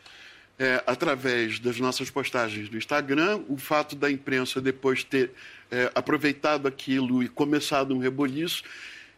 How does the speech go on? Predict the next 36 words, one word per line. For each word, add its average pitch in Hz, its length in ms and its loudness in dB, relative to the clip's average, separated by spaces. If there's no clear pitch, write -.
Nesse 202 420 2
momento, 143 440 2
esse 147 120 0
rapaz, 135 560 0
que 131 120 -6
tem 139 260 2
uma 143 220 2
vida 120 400 2
regular 143 540 2
de 120 100 -4
pegar 131 320 2
o 120 140 2
ônibus 117 300 0
às 117 120 0
seis - 520 0
e 127 40 -2
meia 117 160 2
da 117 120 2
manhã 110 200 2
pra 110 140 2
trabalhar 113 400 2
às 113 120 0
sete 113 300 0
e 117 40 -4
meia, 110 320 2
sair 110 340 4
às 107 100 0
seis 104 280 0
e 110 40 2
meia 107 300 4
pra 101 140 -4
voltar 98 320 -2
pra 107 140 0
casa 101 260 -2
de 98 140 -4
ônibus, 104 240 2